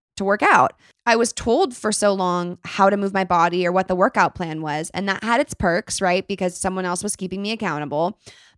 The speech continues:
But now there's this beauty in, like, do I wanna do high intensity? Do I wanna do something short? Do I wanna do something long?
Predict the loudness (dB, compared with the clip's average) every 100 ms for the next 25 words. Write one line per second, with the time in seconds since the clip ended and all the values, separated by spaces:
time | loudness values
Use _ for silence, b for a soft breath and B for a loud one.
0 | -2 0 2 2 2 2 0 -2 -2 -2
1 | 0 -2 -4 -4 -4 -2 -4 -2 -2 -2
2 | -2 -4 -8 _ _ 0 4 4 2 -2
3 | -2 -2 -2 -2 -2 0 0 -2 -4 -4
4 | -2 0 -2 -2 -4 -4 -4 -4 -2 0
5 | 2 2 0 -4 -4 -4 -4 -4 -2 -2
6 | -2 0 2 0